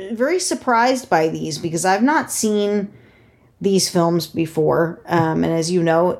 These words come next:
I'm not well versed in films from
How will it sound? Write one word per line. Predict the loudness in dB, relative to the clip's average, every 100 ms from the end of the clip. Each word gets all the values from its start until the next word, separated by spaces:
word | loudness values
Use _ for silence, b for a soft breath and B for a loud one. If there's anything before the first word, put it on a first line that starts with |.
| -2
I'm | -2 0
not | 2 0 -2
well | -2 0 0
versed | 0 0 0 -2 -6
in | -6 -4 -4
films | 0 0 2 -2 -2
from | 0 2 2 0 -4 -8